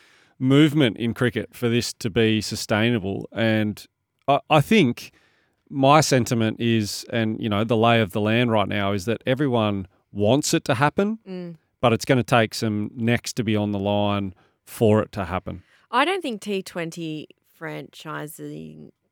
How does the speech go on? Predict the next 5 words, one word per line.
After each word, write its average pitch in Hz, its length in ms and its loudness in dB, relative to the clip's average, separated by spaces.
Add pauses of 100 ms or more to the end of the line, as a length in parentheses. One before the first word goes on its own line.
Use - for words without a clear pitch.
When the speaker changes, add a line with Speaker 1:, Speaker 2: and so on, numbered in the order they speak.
(100)
Speaker 2:
cricket - 1000 -12 (300)
has 170 600 -4 (400)
the 175 120 -4
longevity. 156 720 -8 (320)
Like, 190 280 -8